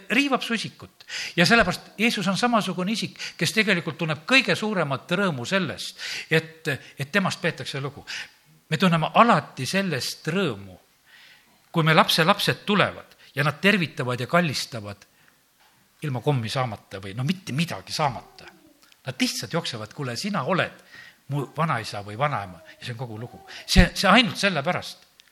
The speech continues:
sa saad selle. Ja sellepärast on täpselt niimoodi, et meie Jeesus on samasugune Jeesus, kes ootab seda.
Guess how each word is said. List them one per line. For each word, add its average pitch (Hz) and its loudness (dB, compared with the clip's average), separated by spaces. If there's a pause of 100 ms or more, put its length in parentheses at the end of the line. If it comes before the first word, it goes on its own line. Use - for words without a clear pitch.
(120)
sa 151 -2
saad 135 -4
selle. 117 -8 (200)
Ja - -8
sellepärast 170 2
on 147 0
täpselt 190 -2
niimoodi, 160 0
et 131 -6 (320)
meie 147 0
Jeesus 151 -2
on 143 -4
samasugune 139 -4
Jeesus, 127 -10
kes - -10
ootab 143 -8
seda. 110 -12